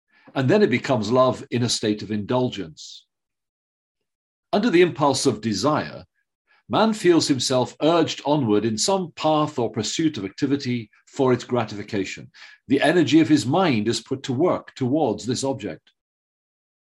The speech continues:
In the steady direction of one great and engrossing love,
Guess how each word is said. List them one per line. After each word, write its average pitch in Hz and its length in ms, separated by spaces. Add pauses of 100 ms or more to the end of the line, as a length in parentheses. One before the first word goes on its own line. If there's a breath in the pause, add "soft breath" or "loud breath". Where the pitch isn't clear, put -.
(240)
In 147 120
the 190 80
steady 165 360
direction 143 500
of 104 100
one 147 380
great 143 480
and 123 120
engrossing 127 600
love, 90 400